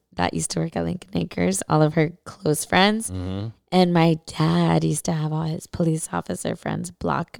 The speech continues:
Speaker 1: off our one-way street. They used to all change into my mom's lingerie.
Speaker 2: What do you mean change?
Speaker 1: Like, put on my mom's perf-, like, try on my mom's lingerie.
Speaker 2: Why would he, but what, what, what's the need of blocking off the street?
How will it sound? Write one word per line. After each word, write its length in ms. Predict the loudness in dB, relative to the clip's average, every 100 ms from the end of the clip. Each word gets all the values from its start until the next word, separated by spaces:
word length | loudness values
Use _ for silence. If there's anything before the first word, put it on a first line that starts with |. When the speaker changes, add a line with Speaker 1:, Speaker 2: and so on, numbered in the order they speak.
| -12
Speaker 1:
off 260 | -6 -6 -6 -8
our 160 | -4 0
one-way 320 | 0 0 0
street. 580 | -2 -4 0 0 -2 _ _ _ _ _ _ _ _ -8
They 100 | -2
used 360 | 0 0 -2 -2
to 140 | -4 -4 -8 -2
all 580 | 0 2 2 2 2 0
change 360 | 0 0 0 -2
into 200 | -6 -4
my 120 | -2
mom's 300 | 0 -2 -2
lingerie. 600 | -4 -4 -4 -4 -4 -8 _ _ _ _ _ _ _ _
Speaker 2:
What 100 | 0
do 40 | 4
you 40 |
mean 160 | 4 2
change? 580 | 0 0 -2 -4 -8 2
Speaker 1:
Like, 240 | 4 4
put 160 | 4 6
on 200 | 6 4
my 120 | 2
mom's 340 | 2 0 -2
perf-, 500 | -4 2 2 2 -14 -4
like, 320 | 0 0 -2 _ _
try 300 | -4 2 4
on 100 | 6
my 120 | 6 6
mom's 200 | 6 6
lingerie. 280 | 6 8
Speaker 2:
Why 60 | 10
would 80 | 8
he, 60 | 6
but 240 | 2 0
what, 380 | 2 4 4 4
what, 300 | 6 6 6
what's 140 | 4
the 80 | 4
need 160 | 4 4
of 100 | 6
blocking 320 | 6 6 4
off 160 | 2 2
the 100 | -2
street? 500 | -2 2 2 2